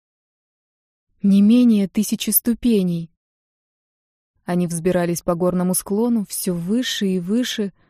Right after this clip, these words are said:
туда, где сияла белоснежная крепость. «Это Ауральхолл, дева», изрёк парень.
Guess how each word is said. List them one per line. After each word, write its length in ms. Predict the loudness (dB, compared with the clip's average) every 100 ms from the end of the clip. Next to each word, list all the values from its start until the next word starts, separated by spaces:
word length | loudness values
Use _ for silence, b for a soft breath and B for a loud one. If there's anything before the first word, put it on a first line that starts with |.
| _ _
туда, 300 | -2 2 2
где 140 | 2 0
сияла 460 | 0 0 0 0
белоснежная 720 | 0 0 0 0 2 2 2
крепость. 580 | 0 -2 -2 -4 -10 -14 _ _ _ _ _ _ _ _ 2
«Это 500 | 4 4 0 -6 -8 _ _ 2
Ауральхолл, 800 | 6 6 6 2 2 2 4 4
дева», 460 | 0 -2 -2 -6 -12 _ _ _ _ -8
изрёк 400 | -4 -2 -2 -2
парень. 400 | -4 -2 -6